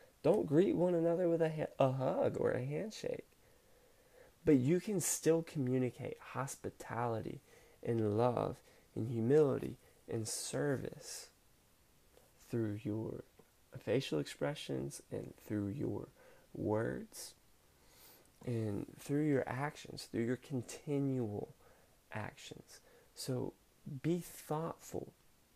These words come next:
to one another. Be humble to one another. Be meek. Be intentional in serving one another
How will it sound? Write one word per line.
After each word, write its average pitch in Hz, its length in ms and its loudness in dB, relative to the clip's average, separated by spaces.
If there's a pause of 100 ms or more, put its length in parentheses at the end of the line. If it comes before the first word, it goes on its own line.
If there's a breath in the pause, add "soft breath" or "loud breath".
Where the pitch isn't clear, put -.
(220)
to 135 120 -4
one 113 200 -2
another. - 360 -10 (140)
Be 165 200 2 (480 loud breath)
humble 139 580 0 (500 loud breath)
to 131 100 2
one 110 160 4
another. 104 420 -2
Be 151 260 2
meek. 131 640 0
Be 147 140 0
intentional 151 880 -2
in 113 120 0
serving 123 640 2
one 110 120 2
another 107 440 0